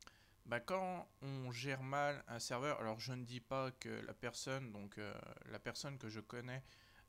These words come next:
gère mal son serveur ou quoi que ce soit, donc si tu regardes ça, Pacoti, c'est pas de ta faute, mais, euh,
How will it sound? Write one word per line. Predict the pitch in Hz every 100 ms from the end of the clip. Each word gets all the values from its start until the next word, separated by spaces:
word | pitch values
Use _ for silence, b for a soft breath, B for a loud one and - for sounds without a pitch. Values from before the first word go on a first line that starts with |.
| -
gère | 110 107 123 117
mal | 123 135
son | - 117
serveur | - 113 120
ou | 113
quoi | 101
que | 104
ce | -
soit, | 110 160 160
donc | 107 104
si | - 120
tu | -
regardes | 117 117 117
ça, | - 131 131
Pacoti, | - 107 110 - 139 - B B B B B -
c'est | -
pas | 110 143
de |
ta | 143 135
faute, | - 160 180 - -
mais, | 117 113 123 135 143 143 - 117
euh, | 110 110 104 104 107 104 98 107 98